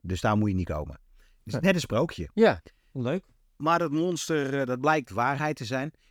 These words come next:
Speaker 1: En dat eet één van de koekjes. En wat er dan gebeurt, weet je niet. Want dan hoor je to be continued.
Speaker 2: Oh.
Speaker 1: Maar het is,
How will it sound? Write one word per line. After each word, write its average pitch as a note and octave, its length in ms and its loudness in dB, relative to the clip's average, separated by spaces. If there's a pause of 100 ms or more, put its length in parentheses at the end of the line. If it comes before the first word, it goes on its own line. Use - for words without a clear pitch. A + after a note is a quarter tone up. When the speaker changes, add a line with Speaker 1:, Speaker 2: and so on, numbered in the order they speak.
Speaker 1:
En B2 120 -2
dat C3+ 200 0
eet C#3 260 2
één D3 220 4
van A#2+ 180 0
de G#2 60 0
koekjes. - 560 -8
En B2+ 100 -4
wat C3+ 140 0
er B2+ 80 -2
dan D3 200 0
gebeurt, C3 400 -4
weet C#3 200 0
je G#2+ 60 -8
niet. A#2+ 160 -2
Want G#2+ 140 -2
dan B2 140 2
hoor G#2+ 180 0
je G2 140 0
to G#2+ 100 -6
be A2 120 -2
continued. C3 540 0 (200)
Speaker 2:
Oh. G#2+ 60 -16 (380)
Speaker 1:
Maar D#3+ 260 2
het D#3 160 -4
is, F3 220 0